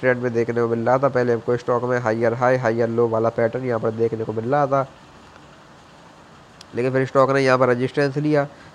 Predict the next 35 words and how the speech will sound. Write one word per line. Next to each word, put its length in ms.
जिसके 220
बाद 180
से 100
अभी 120
again 260
हमको 240
यहाँ 180
पर 140
stock 280
में 140
लगातार 380
गिरावट 300
देखने 280
को 80
मिली 220
है। 60
अभी 140
again 280
हमको 260
stock 240
में 160
lower 300
लो, 180
lower 300
हाई 180
वाला 220
pattern 340
यहाँ 160
पर 100
again 300
देखने 300
को 100
मिल 140
रहा 160
है। 60